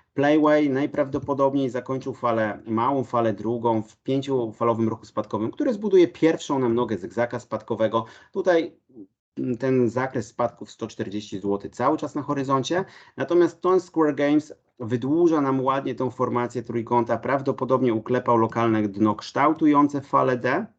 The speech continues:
I tym samym mamy opcję jeszcze na odreagowanie, może do sto czterech, może do sto pięciu złotych, co zakończyłoby, e, zakończyłoby nasz, e, ruch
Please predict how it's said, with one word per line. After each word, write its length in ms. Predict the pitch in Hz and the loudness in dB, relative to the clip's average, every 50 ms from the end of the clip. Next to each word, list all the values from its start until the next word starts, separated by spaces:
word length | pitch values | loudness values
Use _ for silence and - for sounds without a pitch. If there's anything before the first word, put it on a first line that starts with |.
| _ _ _ _ _ _ _ _ _ _ _ - | _ _ _ _ _ _ _ _ _ _ _ -8
I 60 | 113 | 0
tym 140 | - 143 135 | 2 2 2
samym 340 | - - 143 139 135 123 117 - - - - - _ _ | 2 2 2 2 2 2 0 -4 -12 -20 -20 -20 _ _
mamy 360 | - 123 135 143 147 143 135 - | 2 4 6 6 6 4 2 0
opcję 400 | 120 127 123 - - - 120 113 | -4 -6 -6 -6 -6 -4 -4 -2
jeszcze 260 | 110 107 - - 113 | -4 -4 -6 -6 -4
na 160 | 101 101 - | -4 -4 -4
odreagowanie, 760 | 113 110 104 110 107 104 95 107 92 98 104 107 113 107 98 | -6 -4 -2 -2 -4 -2 -4 -6 -4 -2 -2 0 0 0 0
może 260 | 98 120 143 143 151 | 0 0 0 -2 -2
do 100 | 120 120 | -2 -2
sto 200 | 110 - - 107 | -4 -4 -8 -10
czterech, 400 | 98 - - - 120 117 110 101 | -10 -6 -2 0 2 2 2 0
może 240 | 107 123 139 147 143 | 0 0 0 0 -2
do 100 | 120 113 | -2 -2
sto 180 | 110 - 117 107 | -2 -4 -6 -2
pięciu 340 | - 151 170 180 - 156 123 | 2 2 2 4 2 -2 -2
złotych, 380 | 127 131 135 135 - 151 - - - - - _ _ | 0 0 0 0 0 -4 -4 -10 -18 -20 -20 _ _
co 220 | - - 151 143 - | 0 0 0 0 0
zakończyłoby, 1120 | 120 107 110 147 175 180 175 156 143 143 - 147 143 135 135 127 113 110 113 113 113 113 113 - _ _ _ _ _ _ _ - | -4 -4 -2 -2 -2 2 2 0 0 0 -2 0 2 2 2 2 2 2 0 2 0 -2 -4 -8 _ _ _ _ _ _ _ -10
e, 500 | 107 101 101 101 98 98 98 98 98 95 | -8 -6 -4 -4 -4 -4 -2 -4 -4 -4
zakończyłoby 920 | 95 107 127 131 - 147 127 117 110 127 120 117 113 101 95 107 104 104 101 | -2 -4 -4 -2 0 0 0 0 0 0 2 2 2 2 2 2 2 2 2
nasz, 380 | 101 98 92 98 - - - | 2 0 0 -4 -6 -8 -6
e, 380 | 107 95 95 95 92 92 92 90 | -4 -2 -2 -2 0 0 0 0
ruch 340 | 92 95 92 - - - | 0 -2 -2 -4 -8 -14